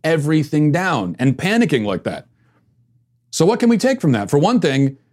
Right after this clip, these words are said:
they're terrified because they have zero herd immunity, uh, which, which, which makes them more susceptible, which is a good argument against the lockdowns. But for another,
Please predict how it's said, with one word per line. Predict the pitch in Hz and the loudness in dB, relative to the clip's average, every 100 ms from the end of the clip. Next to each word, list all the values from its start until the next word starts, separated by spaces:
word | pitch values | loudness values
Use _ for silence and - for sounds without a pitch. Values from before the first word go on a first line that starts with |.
| _ _ _ _ | _ _ _ _
they're | 127 147 | 0 0
terrified | 147 214 180 139 120 | 0 -2 0 0 -2
because | 113 135 | -2 -2
they | 120 | 0
have | 123 104 | -2 -4
zero | 98 139 170 151 123 | -2 0 2 0 0
herd | 156 156 | -2 0
immunity, | 113 98 92 85 113 - | 0 -2 -4 -4 -4 -2
uh, | 113 107 | -2 0
which, | 107 120 - | 0 0 0
which, | 123 113 - | -2 -2 -2
which | 113 123 | -2 0
makes | 123 - | -2 0
them | 117 | 0
more | 120 | 0
susceptible, | 107 101 139 120 107 | -2 -4 -4 -2 -2
which | 113 117 | -2 -2
is | 117 | -2
a | |
good | 110 156 | 0 0
argument | 131 120 120 117 | 0 0 0 -2
against | 110 123 156 - | -2 0 0 0
the | 113 | 0
lockdowns. | 107 101 127 131 _ _ _ _ _ _ | 0 -2 -4 -6 _ _ _ _ _ _
But | 165 | -2
for | 170 | 0
another, | 196 240 170 | 0 0 0